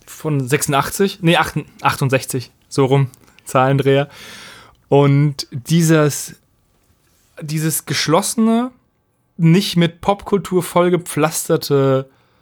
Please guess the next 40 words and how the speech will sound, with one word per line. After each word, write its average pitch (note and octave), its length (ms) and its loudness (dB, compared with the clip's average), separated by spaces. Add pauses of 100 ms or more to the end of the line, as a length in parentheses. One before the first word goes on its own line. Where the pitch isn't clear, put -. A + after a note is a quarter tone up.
(480)
Brettspiel C#3+ 840 -2 (720)
ist E3 100 0
für E3 140 4
mich F#3 260 2
ein-, E3 220 0
bin E3+ 100 2
ich E3 140 -2
einfach D#3+ 160 0
empfänglicher, E3 640 0
weil C#3 140 2
ich - 220 -4 (200)
keine D3 300 -2
acht - 220 -4
Millionen D3 300 2
Miniaturen C#3+ 440 2
habe, C3+ 320 2 (300)
nicht D#3+ 400 0 (580)
den D3+ 180 0
gesamten D3 680 0 (520)
Big E3 240 -2
Bang D3+ 240 2
und C#3+ 300 -2 (180)
How C#3+ 140 2
I D3 40 -2
Met D3 140 -4
Your D3 80 -4
Mother C#3+ 240 2
Cast C#3 500 0
als B2+ 300 -4 (180)
Survivor C#3 600 0
und C#3 80 0
als C#3 200 -2
Zombies D#3 420 0
und C#3+ 100 -4
so, C#3+ 160 2
sondern D3 200 2
die C3+ 80 -2
ganz D3+ 260 0
klassischen D3 480 -4 (360)
Charaktere, E3+ 680 0